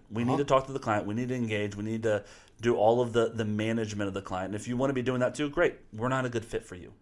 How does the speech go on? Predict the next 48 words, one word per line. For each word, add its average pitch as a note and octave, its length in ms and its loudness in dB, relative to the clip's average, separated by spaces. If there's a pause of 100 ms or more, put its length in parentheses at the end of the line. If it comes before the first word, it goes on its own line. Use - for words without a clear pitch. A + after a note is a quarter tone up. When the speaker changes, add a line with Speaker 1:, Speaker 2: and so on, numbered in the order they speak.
(240)
Speaker 2:
Yep. A#2+ 120 -4 (240)
Speaker 1:
And G#2 100 -4
so C3 100 8
that's, C3+ 420 6
that's D3 400 4
kind D#3+ 200 2
of C3 100 0
the, B2+ 200 4
the B2 100 -2
conversation A#2+ 680 -2
to G#2+ 60 -4
bring G#2+ 240 -4
them G2+ 120 -6
on B2 460 2
and G2+ 140 -8
bring G#2 200 -2
them G2 140 -2
in. A2+ 200 -2
I G#2+ 60 0
think A2 200 -4
it's, A#2 220 -2 (580)
it's C3 260 8
important D#3+ 600 0
to C3+ 100 4
sell C3 340 6
them B2+ 220 0
on G#2+ 200 0
why G#2+ 300 6
they're C3 140 2
gonna A#2+ 240 -2
wanna G#2 300 -2
work G2+ 260 -2
here, G#2 180 -2
make G#2 340 -4
more A#2+ 180 0
money A2 240 0
with G#2 200 -2
us, G2+ 320 2
and G#2 100 -4
organize. G2+ 400 -4
One D3 180 4
of G#3 80 4
the G3 60 6
big D3+ 200 4
things B2+ 160 -2
we A2+ 80 2
haven't A2 180 -2
covered, G2+ 360 -2